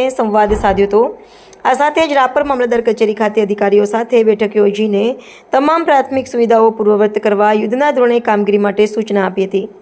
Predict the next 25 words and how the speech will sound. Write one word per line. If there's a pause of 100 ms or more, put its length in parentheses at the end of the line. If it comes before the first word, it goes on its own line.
(1300)
રાપર
તાલુકામાં
મેવાસા
ડેમમાં
પાણી
નીચાણવાળા
વિસ્તારમાં
ફરી
વળતા (460)
રહેણાંક
તથા
ખેતીને
થયેલા
નુકસાન
સહિત (120)
બાબતે
કલેક્ટરશ્રીએ (420)
સ્થાનિકો
સાથે
સંવાદ
કરીને
ત્વરાએ
તમામ
પ્રાથમિક
સેવાઓ